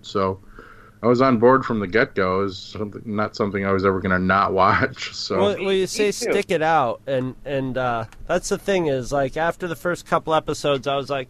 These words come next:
Speaker 2: "Eh, you know, I got kinda excited about this. I think I'm gonna stick it out." But after a while, I found myself, like, anticipating a new episode,
Speaker 1: Yeah.
Speaker 2: you
Speaker 1: Oh,
Speaker 2: know?
Speaker 1: yeah.
Speaker 2: I would,
Speaker 1: Uh, just
Speaker 2: I, I
Speaker 1: 'cause I'm a completist and I had to know where it was going, whether I liked it or not, but
Speaker 2: Yeah, but I
Speaker 1: yeah.
Speaker 2: was,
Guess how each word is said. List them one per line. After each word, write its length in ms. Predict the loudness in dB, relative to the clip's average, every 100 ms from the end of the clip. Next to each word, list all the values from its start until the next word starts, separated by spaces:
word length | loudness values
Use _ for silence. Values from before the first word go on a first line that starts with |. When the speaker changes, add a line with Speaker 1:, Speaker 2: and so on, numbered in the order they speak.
| -4
Speaker 2:
"Eh, 140 | -2
you 140 | 0 4
know, 100 | 4
I 100 | 4
got 180 | 2 2
kinda 260 | 2 2
excited 340 | 0 0 0 0
about 260 | 2 0
this. 200 | 0 -4
I 60 | -4
think 220 | -4 -4
I'm 120 | -2 -2
gonna 200 | -2 -4
stick 340 | -6 -8 -4
it 80 | 0
out." 260 | 2 2 0
But 120 | -2
after 260 | -2 -2 -2
a 80 |
while, 300 | 4 4 4
I 100 | 2
found 260 | 0 -2 -2
myself, 460 | -4 -4 -4 -4 -6 -8
like, 260 | -4 -4 -6
anticipating 880 | -8 -8 -8 -10 -10 -6 -6 -4 -6
a 60 | -4
new 200 | -2 -2
episode, 280 | -4 2 6
Speaker 1:
Yeah. 200 | 6 4 0 -8 -6
Speaker 2:
you 120 | -2
Speaker 1:
Oh, 100 | 4
Speaker 2:
know? 40 | 6
Speaker 1:
yeah. 340 | 6 4 0 -8 -16 -20 -20 -20 -8
Speaker 2:
I 80 | -2
would, 160 | 0 0
Speaker 1:
Uh, 140 | 0
just 200 | 2 2
Speaker 2:
I, 40 |
I 20 | 4
Speaker 1:
'cause 160 | 4
I'm 140 | 6 4
a 40 |
completist 760 | 4 -2 2 4 6 2 -2
and 120 | -4 -2
I 80 | 0
had 180 | 0
to 60 | 0
know 260 | 0 2 2
where 240 | 2 2
it 60 | 4
was 120 | 0
going, 380 | 2 4 6 4
whether 240 | 4 4
I 40 | 4
liked 220 | 2 2
it 40 | 2
or 120 | 4
not, 320 | 4 4 0
but 200 | -6 -12 -14 -18
Speaker 2:
Yeah, 200 | -2 0
but 140 | 2 4
I 60 | 6
Speaker 1:
yeah. 40 |
Speaker 2:
was, 240 | 4 2